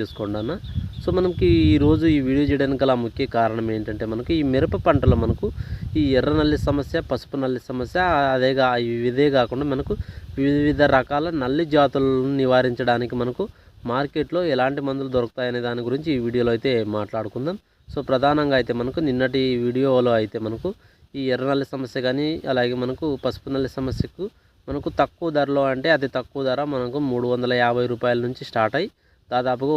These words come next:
ఒక ఐదు వందల యాభై రూపాయలలో దొరికే కొన్ని రకాల ఒక ఏడు నుంచి ఎనిమిది రకాల ప్రోడక్ట్లు అయితే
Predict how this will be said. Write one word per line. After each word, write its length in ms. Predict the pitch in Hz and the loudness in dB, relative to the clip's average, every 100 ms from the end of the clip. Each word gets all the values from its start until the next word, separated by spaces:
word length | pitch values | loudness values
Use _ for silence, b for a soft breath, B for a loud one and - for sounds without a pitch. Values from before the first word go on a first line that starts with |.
| 139 | 2
ఒక 80 | 131 120 | 2 2
ఐదు 100 | 127 | 2
వందల 200 | 123 123 123 | 0 2 2
యాభై 200 | 120 123 120 | 4 2 0
రూపాయలలో 420 | 123 120 127 190 - _ _ _ _ _ _ _ _ _ | 0 2 2 -2 -6 _ _ _ _ _ _ _ _ _
దొరికే 340 | 123 123 120 175 | -4 -2 -2 -2
కొన్ని 180 | 135 127 123 | -2 -2 -2
రకాల 240 | 123 135 131 | 0 0 0
ఒక 80 | 131 120 117 117 123 | 2 2 2 0 0
ఏడు 140 | 123 120 | 0 -2
నుంచి 180 | 131 165 143 | -2 -4 -4
ఎనిమిది 260 | 123 123 120 | -4 -4 -4
రకాల 240 | 117 120 117 110 - | -2 0 0 0 -4
ప్రోడక్ట్లు 400 | 113 127 - 127 | -6 -6 -4 -4
అయితే 140 | 131 | -2